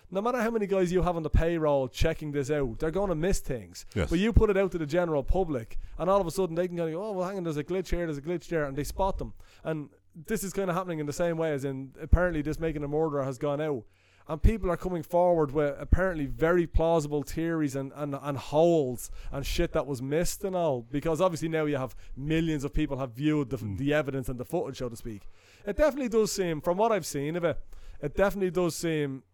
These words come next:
Speaker 1: sketchy at best, like, the case they have against
Speaker 2: Yeah,
Speaker 1: him.
Speaker 2: sketchy's putting it lightly.
Speaker 1: Yeah.
Speaker 2: Especially the, the case against the young lad.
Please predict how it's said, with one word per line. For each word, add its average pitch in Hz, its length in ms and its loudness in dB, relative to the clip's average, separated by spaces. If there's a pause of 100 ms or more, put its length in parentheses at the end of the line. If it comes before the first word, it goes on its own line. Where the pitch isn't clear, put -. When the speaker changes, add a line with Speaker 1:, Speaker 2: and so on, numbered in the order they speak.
(240)
Speaker 1:
sketchy - 720 0
at 127 160 -4
best, 127 380 -4
like, - 280 -14 (100)
the 135 100 -6
case 127 280 0
they - 120 -6
have 113 160 -6
against 117 360 -8
Speaker 2:
Yeah, 85 80 -4
Speaker 1:
him. 71 40 -6
Speaker 2:
sketchy's - 760 -4 (400)
putting 101 200 0
it 85 100 -4
lightly. 90 400 -2 (140)
Speaker 1:
Yeah. 127 280 -4 (200)
Speaker 2:
Especially 135 380 0
the, 127 260 0
the 101 80 -12
case 117 220 -2
against 107 240 -4
the 90 60 -4
young 107 180 -2
lad. 78 260 -4